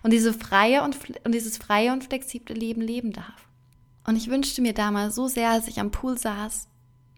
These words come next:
und auch hier <laughs> einen Eiskaffee in der Hand hatte, den getrunken hatte, dieses kühle Gefühl einmal durch meinen St-, Körper strömte, wünschte ich mir so sehr,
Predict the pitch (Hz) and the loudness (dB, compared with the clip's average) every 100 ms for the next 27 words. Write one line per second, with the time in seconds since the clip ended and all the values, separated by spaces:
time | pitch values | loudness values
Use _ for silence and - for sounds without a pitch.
0 | - 107 104 - - 208 - - 220 208 | -10 -6 -6 -8 -6 -8 -6 -2 2 4
1 | 185 214 214 220 226 226 208 - 208 196 | 2 -2 -4 -2 -4 -4 -6 -4 -4 -4
2 | 190 202 208 - 208 - 202 220 - _ | -6 -6 -6 -8 -8 -8 -8 -10 -16 _
3 | _ _ _ - 202 202 - 226 220 208 | _ _ _ -6 -4 -6 -8 -10 -8 -8
4 | 196 208 - 196 214 - - - - - | -8 -8 -10 -10 -10 -14 -18 -18 -18 -20
5 | _ _ _ - 214 208 196 - - - | _ _ _ -14 -10 -8 -8 -10 -14 -14
6 | - 247 226 220 214 - - - - 233 | -6 -4 0 2 0 -2 -12 -12 -6 -2
7 | 226 202 196 202 220 214 208 208 - - | 0 0 -2 -4 -6 -6 -6 -6 -8 -12
8 | - 214 208 208 - - 202 196 202 208 | -8 -8 -6 -10 -12 -12 -10 -6 -4 -4
9 | 233 - 220 220 214 214 226 240 - 202 | -6 -8 -10 -8 -10 -10 -12 -10 -10 -10
10 | 190 | -10